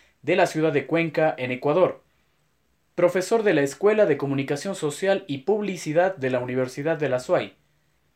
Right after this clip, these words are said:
director de Radio La Voz del Tomebamba y director de Radio Super nueve cuarenta y nueve.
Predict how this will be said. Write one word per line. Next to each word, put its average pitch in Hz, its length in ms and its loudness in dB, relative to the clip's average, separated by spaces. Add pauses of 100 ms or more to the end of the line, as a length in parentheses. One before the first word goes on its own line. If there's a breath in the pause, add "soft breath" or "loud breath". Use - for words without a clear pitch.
(300)
director 127 540 2
de 135 100 2
Radio 160 460 2
La 120 100 0
Voz 143 200 -2
del 147 140 -2
Tomebamba 151 680 -2 (300 loud breath)
y 135 120 -8
director 196 600 2
de 151 120 2
Radio 170 560 0
Super 180 400 -2
nueve 156 320 0
cuarenta 131 400 0
y 110 60 -6
nueve. 87 300 -14